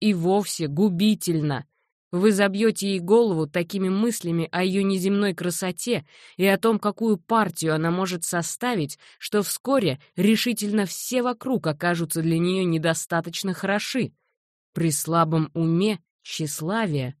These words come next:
способно повлечь за собой любые беды. Нет ничего проще, нежели внушить юной девице непомерные ожидания. Мисс Харриет Смит при всей своей миловидности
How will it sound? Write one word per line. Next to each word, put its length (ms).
способно 720
повлечь 460
за 140
собой 340
любые 440
беды. 480
Нет 340
ничего 500
проще, 640
нежели 400
внушить 540
юной 300
девице 520
непомерные 760
ожидания. 680
Мисс 400
Харриет 520
Смит 440
при 180
всей 320
своей 360
миловидности 1000